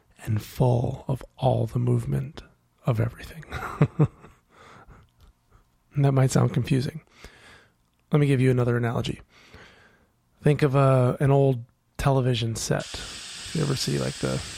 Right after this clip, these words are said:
that snow or that, uh, noise on the,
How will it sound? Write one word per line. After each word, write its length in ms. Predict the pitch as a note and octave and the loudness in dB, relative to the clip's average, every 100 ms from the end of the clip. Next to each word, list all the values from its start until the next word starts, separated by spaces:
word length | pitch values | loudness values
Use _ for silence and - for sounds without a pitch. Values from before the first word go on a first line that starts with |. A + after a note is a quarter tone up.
| - - - - - - - - - | -14 -14 -14 -14 -14 -14 -14 -14 -6
that 120 | E3 D3+ | -4 -2
snow 500 | - - C#3 B2+ B2 | -2 0 2 2 2
or 320 | B2 A#2 A#2 | -2 -4 -4
that, 280 | C3+ C#3+ - D3+ | -4 -4 -4 -4
uh, 220 | C3 B2+ - - C#3 | -4 -4 -8 -2 2
noise 480 | C3 A#2+ B2 - - - - - - - - | 2 2 0 -2 -8 -12 -14 -14 -14 -14 -2
on 160 | C3+ B2+ | 0 2
the, 320 | B2 C3 F3+ | 2 0 -4